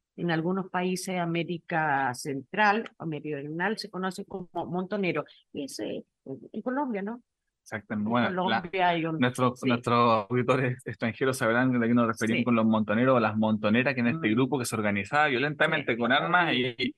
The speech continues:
Speaker 2: y, y a una causa también iban en beneficio propio.
Speaker 1: O sea, el ejército del pueblo,
Speaker 2: Claro,
Speaker 1: digamos la
Speaker 2: ya,
Speaker 1: palabra
Speaker 2: vamos así.
Speaker 1: actua-, actualicémosla. <laughs>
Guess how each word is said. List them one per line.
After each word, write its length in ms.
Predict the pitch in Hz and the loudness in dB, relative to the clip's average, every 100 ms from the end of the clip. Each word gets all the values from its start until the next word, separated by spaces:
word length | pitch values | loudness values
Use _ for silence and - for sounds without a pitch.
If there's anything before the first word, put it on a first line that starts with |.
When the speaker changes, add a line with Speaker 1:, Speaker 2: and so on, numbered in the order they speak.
| _ | _
Speaker 2:
y, 100 | 120 | -4
y 20 | 120 | 0
a 300 | 117 110 113 | 0 0 0
una 200 | 127 110 | 2 4
causa 260 | 156 180 175 | 2 0 0
también 300 | 139 143 175 | 0 0 0
iban 520 | 170 156 139 127 120 - _ _ _ | 0 -2 -2 -4 -4 -10 _ _ _
en 260 | 123 117 | -4 0
beneficio 400 | 113 110 110 127 190 | 0 0 -2 -6 -4
propio. 280 | 226 90 - _ _ | -4 -4 -12 _ _
Speaker 1:
O 40 | 127 | -12
sea, 140 | 156 | -8
el 100 | 160 | -6
ejército 800 | 139 135 _ 175 165 - 160 151 | -6 -8 _ -12 -12 -16 -10 -8
del 140 | 135 | -8
pueblo, 440 | - 208 160 135 135 143 | -2 0 2 0 -2 0
Speaker 2:
Claro, 260 | - 127 | 4 4
Speaker 1:
digamos 180 | 117 190 | 4 2
la 120 | 180 | 2
Speaker 2:
ya, 60 | 185 | 4
Speaker 1:
palabra 320 | 185 180 180 170 | 4 4 2 2
Speaker 2:
vamos 140 | 185 | 2
así. 160 | 185 190 | 2 2
Speaker 1:
actua-, 360 | 196 156 120 - _ _ | 2 2 -2 -10 _ _
actualicémosla. 1120 | - - 214 214 208 247 254 247 226 208 175 | -4 0 0 0 -2 0 2 4 4 4 0
<laughs> 360 | 147 160 - 165 | -4 -8 -6 -8